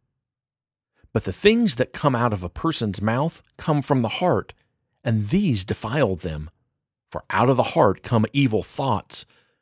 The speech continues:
murder, adultery, sexual immorality, theft, false testimony, slander. Matthew fifteen, eighteen through nineteen. So the heart is utterly crucial to Jesus.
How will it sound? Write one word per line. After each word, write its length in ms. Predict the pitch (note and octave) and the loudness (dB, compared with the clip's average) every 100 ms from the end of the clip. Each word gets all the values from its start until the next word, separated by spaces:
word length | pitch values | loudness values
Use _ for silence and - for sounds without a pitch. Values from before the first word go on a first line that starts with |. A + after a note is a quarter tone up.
| _ - | _ -8
murder, 540 | E2+ A2 A#2 G2 D2+ - _ _ _ | 2 6 6 4 -4 -10 _ _ _
adultery, 760 | G2+ F#2+ B2 C#3 - G#2 F2+ F2 - - | -10 4 6 6 4 -4 -4 -6 -16 -6
sexual 640 | - - F#3+ - C#3+ A2+ | -2 0 0 0 2 2
immorality, 840 | C3 C#3 A#2+ A2 A#2 B2 F#2+ E2+ - _ _ _ | 2 2 2 2 2 2 2 0 -6 _ _ _
theft, 600 | - - E3 A2+ - - _ _ - | -12 -2 0 0 -2 -14 _ _ -8
false 460 | - D#3+ E3 - | 0 2 2 -2
testimony, 720 | - C#3+ - A#2+ G#2 F#2 E2 E2 | 0 0 2 0 0 0 -4 -8
slander. 680 | - - A#2 A#2 F2 D#2 - _ _ _ _ _ _ _ _ - | -8 -4 0 0 -2 -8 -14 _ _ _ _ _ _ _ _ -10
Matthew 320 | F2+ F2 E2 | -8 -6 -10
fifteen, 680 | - F#2+ - G#2 F#2 E2 E2 _ _ _ | -8 -8 -6 -6 -4 -6 -10 _ _ _
eighteen 340 | G2 - F2 D#2+ | -6 -4 -8 -8
through 140 | E2 | -8
nineteen. 560 | E2 F2 - E2 D#2+ E2+ _ _ _ _ _ _ _ _ _ _ _ _ | -6 -8 -8 -12 -14 -16 _ _ _ _ _ _ _ _ _ _ _ _
So 160 | - F3+ | -4 0
the 200 | D3+ - | 0 2
heart 200 | G#3 G3+ | 2 2
is 360 | - C#3 C3 - _ - | 4 4 4 -2 _ 2
utterly 380 | D#3 D3 A#2 F2+ | 4 4 4 0
crucial 560 | - - A#2+ - E2 | -4 0 0 0 -8
to 160 | E2 F#2 | -6 -8
Jesus. 640 | E2+ F2+ D#2+ D#2 - - | -6 -6 -8 -10 -12 -16